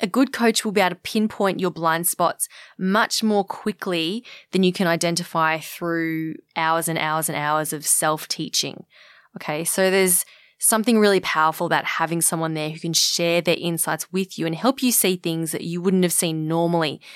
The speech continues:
that you might have missed, um, or wouldn't have come across until, you know, many, many hours of your own, um, independent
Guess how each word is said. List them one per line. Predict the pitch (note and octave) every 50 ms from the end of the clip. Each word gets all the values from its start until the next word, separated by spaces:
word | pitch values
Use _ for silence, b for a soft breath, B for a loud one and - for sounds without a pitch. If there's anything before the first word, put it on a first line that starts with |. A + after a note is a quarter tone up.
| B B
that | - E3+
you | F3+
might | F3 E3+ E3 E3
have | E3 D3+
missed, | E3 D#3+ D#3+ D3+ - - - - - b b b b b b b b _
um, | - D#3+ D#3 D#3 D3+ D#3 D#3 D3+ D#3 - _ _ _ _ _ _ _ _ _ _ _ -
or | F3 E3 D#3+ D#3+ D#3+ D#3 -
wouldn't | - D#3+ E3+ F3+ F3 F3 F3
have | E3+ D3+ -
come | - - F3+ E3+ E3+
across | E3 - - E3 D#3 D#3+ E3 - - - - - _ _ _ _ _ _ _ _ _ - -
until, | F3 E3 E3 - F3+ E3
you | D#3+ E3 D#3+
know, | D#3
many, | E3 E3+ F3+ F3+ F3 F3 E3+
many | E3 D#3+ D#3+ -
hours | D3+ D3+ D3+ D#3 D3+ -
of | D#3+
your | E3 D#3 - _ -
own, | E3+ E3+ E3+ E3+ E3+ E3 E3 E3 D#3+ D#3 B B B B B B
um, | - D#3+ D#3 D#3 -
independent | - F3 E3 E3 D#3 - - E3 D#3 D3 - D#3 D3+ - -